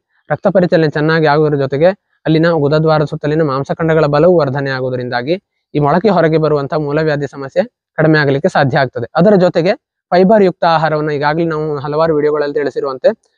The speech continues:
ಫೈಬರ್ ಯುಕ್ತ ಆಹಾರವನ್ನ ಅಥವಾ ಕೆಲವು ಆಹಾರ ಔಷಧಿಗಳನ್ನ ನೀವು ಸೇವಿಸಬಹುದು. ಅದೆಲ್ಲದರ ಜೊತೆಗೆ ಈ ಒಂದು ಮನೆ ಮದ್ದನ್ನ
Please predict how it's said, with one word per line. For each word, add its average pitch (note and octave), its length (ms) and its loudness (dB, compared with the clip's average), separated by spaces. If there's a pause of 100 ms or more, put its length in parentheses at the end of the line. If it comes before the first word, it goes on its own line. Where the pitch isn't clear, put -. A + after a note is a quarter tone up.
(160)
ಫೈಬರ್ F#3 360 4
ಯುಕ್ತ E3+ 220 -2
ಆಹಾರವನ್ನ D#3 560 0 (380)
ಅಥವಾ F#3 300 0 (260)
ಕೆಲವು D#3+ 220 4
ಆಹಾರ D3+ 340 4
ಔಷಧಿಗಳನ್ನ D#3+ 460 0
ನೀವು E3 160 -2
ಸೇವಿಸಬಹುದು. D3+ 580 0
ಅದೆಲ್ಲದರ E3+ 480 2
ಜೊತೆಗೆ E3+ 380 0
ಈ D#3+ 160 0
ಒಂದು F3+ 240 0
ಮನೆ D3+ 180 -4
ಮದ್ದನ್ನ D3 320 -8